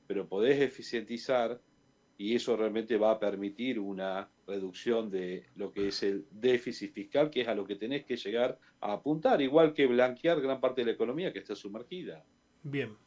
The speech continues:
Speaker 1: Solamente que seguramente ahí vas a afectar muchos intereses, hay muchos subsidios que se están dando, muchísimas cuestiones que habría que sentarse. Obviamente hay equipos económicos trabajando en ese sentido
Speaker 2: Ujú.
Speaker 1: y que puedan implementar un plan real de reducción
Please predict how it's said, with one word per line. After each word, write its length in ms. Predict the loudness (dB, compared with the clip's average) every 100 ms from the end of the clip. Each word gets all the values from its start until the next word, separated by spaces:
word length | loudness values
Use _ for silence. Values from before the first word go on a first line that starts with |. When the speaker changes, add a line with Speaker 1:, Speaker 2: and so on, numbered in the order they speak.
| _
Speaker 1:
Solamente 680 | -4 2 2 4 4 4 0
que 160 | 2 -2
seguramente 580 | 0 4 4 4 2 0
ahí 80 |
vas 140 | 2 2
a 100 | 0
afectar 580 | -4 -6 -4 0 0 0
muchos 400 | -4 -4 -2 -4
intereses, 640 | 0 2 2 2 -2 -4
hay 120 | -4
muchos 280 | -4 -6 -6
subsidios 400 | -8 -10 -8 -6
que 60 | -8
se 100 | -12
están 200 | -8 -2
dando, 520 | 2 2 2 0 -2 _ _
muchísimas 480 | -10 -8 -2 -2 0
cuestiones 420 | 0 0 -2 -4
que 80 | -6
habría 240 | -2 -2
que 100 | -2
sentarse. 720 | -4 -4 0 2 2 -2 -4 -8 _
Obviamente 520 | -4 -2 0 -2 0
hay 200 | 0 0
equipos 420 | -2 -6 -8 -6 -6
económicos 500 | -6 -6 -8 -10 -12
trabajando 440 | -14 -12 -14 -14
en 60 | -16
ese 200 | -16 -14
sentido 560 | -12 -12 -10 -8 -8 -8
Speaker 2:
Ujú. 260 | -6 -6 -6
Speaker 1:
y 80 |
que 140 | -2 -2
puedan 280 | 2 0 0
implementar 640 | -4 -2 -2 0 4 2
un 100 | 2
plan 240 | 2 2 2
real 500 | -4 2 4 4 2
de 140 | -2 -6
reducción 560 | -6 -8 -6 -6 -6